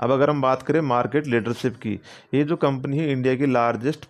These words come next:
pick and carry crane की मैन्युफैक्चर है, जिसके अंदर सिक्सटी थ्री परसेंट इसका डोमेस्टिक मार्केट शेयर है। और अगर मोबाइल क्रेन्स की बात करें तो जी-, उसके अंदर इसका सिक्सटी परसेंट मार्केट शेयर है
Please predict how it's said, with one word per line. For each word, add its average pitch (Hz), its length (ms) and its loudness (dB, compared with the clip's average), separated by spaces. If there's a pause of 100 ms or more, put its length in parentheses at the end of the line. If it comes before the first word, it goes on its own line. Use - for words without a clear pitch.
(100)
pick 143 180 -2
and 147 260 0
carry 127 280 0
crane 120 220 0
की 135 100 -2
मैन्युफैक्चर 113 600 -2
है, 160 240 -2
जिसके 123 280 -4
अंदर 127 160 -2
सिक्सटी - 420 -8
थ्री 165 200 0
परसेंट 139 480 0
इसका 147 300 0
डोमेस्टिक 127 580 -2
मार्केट 120 520 0 (380)
शेयर 123 320 2
है। 98 320 -4 (580)
और 135 160 4
अगर 139 180 4
मोबाइल 127 380 2
क्रेन्स 147 320 0
की - 80 -4
बात 131 260 0
करें 160 300 0
तो - 340 -12
जी-, 131 140 -4
उसके - 240 -2
अंदर 127 280 2
इसका 160 200 0
सिक्सटी 151 380 -4
परसेंट 131 420 -2
मार्केट 117 420 0
शेयर 110 280 0
है 139 180 0